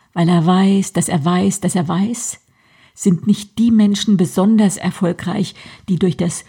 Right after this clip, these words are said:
stinknormale Leben mit allen Höhen und Tiefen gegangen sind und nicht bitter geworden sind, weil ihnen Unrecht getan wurde, sondern die trotzdem am nächsten Morgen oder übermorgen wieder aufstehen und ein fröhliches Liedchen pfeifen?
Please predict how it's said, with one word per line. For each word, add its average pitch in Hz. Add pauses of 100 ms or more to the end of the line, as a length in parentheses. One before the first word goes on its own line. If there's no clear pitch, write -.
stinknormale 185
Leben 202
mit 165 (100)
allen 196
Höhen 214
und -
Tiefen 214
gegangen 190
sind 190 (300)
und 180
nicht -
bitter 185
geworden 160
sind, 175 (240)
weil 170
ihnen 170 (180)
Unrecht 196
getan 196
wurde, 226 (520)
sondern 190
die 185
trotzdem -
am 175
nächsten 180
Morgen 180
oder -
übermorgen 190 (480)
wieder 185
aufstehen 226 (200)
und -
ein 175
fröhliches 180
Liedchen 196
pfeifen? 214